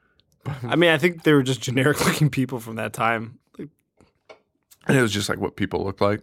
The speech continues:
Speaker 1: I guess you're right.
Speaker 2: <laughs> Yeah.
Speaker 1: They looked a lot. I don't know, man. They looked, I don't know.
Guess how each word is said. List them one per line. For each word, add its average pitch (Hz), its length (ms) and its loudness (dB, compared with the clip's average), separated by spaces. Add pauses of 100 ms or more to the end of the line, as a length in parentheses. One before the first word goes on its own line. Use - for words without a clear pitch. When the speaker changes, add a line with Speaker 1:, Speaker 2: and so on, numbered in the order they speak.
Speaker 1:
I 139 60 2
guess 143 100 4
you're - 140 4
right. - 240 0
Speaker 2:
<laughs> - 40 -20
Yeah. 214 180 -2
Speaker 1:
They 151 200 4
looked 180 260 4
a 147 60 6
lot. 127 380 4
I 131 100 4
don't 117 160 2
know, 107 200 2
man. 104 200 -2
They 117 120 4
looked, 127 400 0 (1300)
I 104 160 4
don't 98 120 0
know. 90 220 -2